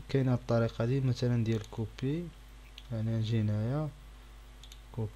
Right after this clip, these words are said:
هنا، هنا، هنا، هنا. ولكن غادي يعني كياخذ ليا الوقت. اذا انا كل ما ربحت الوقت كل ما مزيان.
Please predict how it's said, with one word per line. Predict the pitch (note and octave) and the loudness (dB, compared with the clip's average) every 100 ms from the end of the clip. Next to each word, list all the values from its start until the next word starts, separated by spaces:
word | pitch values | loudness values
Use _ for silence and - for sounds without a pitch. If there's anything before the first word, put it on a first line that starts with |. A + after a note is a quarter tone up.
| - | -2
هنا، | G#2+ A#2+ C#3 C#3 - - - - - - - | 0 0 0 -4 -10 -16 -16 -16 -16 -12 -4
هنا، | G#2+ A#2+ C3 B2 - - - - - - - - - - - - - | 0 0 0 -4 -14 -16 -16 -16 -16 -16 -16 -16 -16 -18 -18 -14 -4
هنا، | A2+ B2 C3 - - - - G#2 | -2 -2 -4 -10 -16 -18 -10 -4
هنا. | A#2 B2 C3+ - - - - - - - - - - | -2 -4 -6 -10 -14 -16 -18 -18 -16 -18 -18 -16 -6
ولكن | B2+ C#3+ | -2 2
غادي | C#3 C3+ C3+ C3 - - - | 2 4 2 0 -12 -14 -10
يعني | C3 B2 B2 B2+ A#2+ | -2 2 4 4 2
كياخذ | - C3 B2 A2+ | 2 2 2 0
ليا | A2+ A#2+ | 4 6
الوقت. | A#2 A2 G2 - - - - - - - - - - - - - - | 6 4 0 -6 -10 -12 -12 -14 -14 -14 -12 -12 -12 -12 -12 -12 -6
اذا | B2 B2+ - | 2 2 4
انا | C3 C3 - - | 4 2 0 4
كل | |
ما | B2 B2 B2 - - - - - - - | 6 6 6 2 -6 -12 -12 -14 -12 -4
ربحت | A2+ A2 G#2 B2+ | -2 -2 -2 0
الوقت | C#3 D#3+ - | 0 0 -6
كل | - C#3 | 4 6
ما | C3 D3 E3+ - - - - B2 | 6 4 0 -4 -12 -14 -6 -2
مزيان. | A2+ A2+ G#2 | 2 4 4